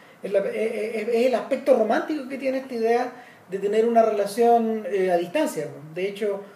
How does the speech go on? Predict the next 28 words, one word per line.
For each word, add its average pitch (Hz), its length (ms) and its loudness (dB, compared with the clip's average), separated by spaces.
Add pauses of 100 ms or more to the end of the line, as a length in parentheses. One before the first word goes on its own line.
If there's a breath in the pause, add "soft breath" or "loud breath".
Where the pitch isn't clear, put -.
(140 loud breath)
una 180 180 0
amiga 220 260 0
mía 233 280 -2
que 196 80 -8
pololeó 180 340 -6
con 202 140 -10
un 185 80 -8
alemán, 214 760 -6
eh, 175 680 -4 (580 loud breath)
como 160 220 -6
cuatro 214 280 2
años, 262 340 2 (260)
eh, 185 240 -6 (920)
yendo 254 280 6
y 240 40 0
viniendo, 240 400 2
me 220 120 -2
decía, 226 420 0 (300 loud breath)
"Sí, 403 160 0
lo 208 100 2
que 190 100 0
pasa 254 180 0
es 277 60 -4
que 254 60 -4
cuando 220 220 -4
tú 247 120 -6
ves 240 280 6
Her, 294 140 2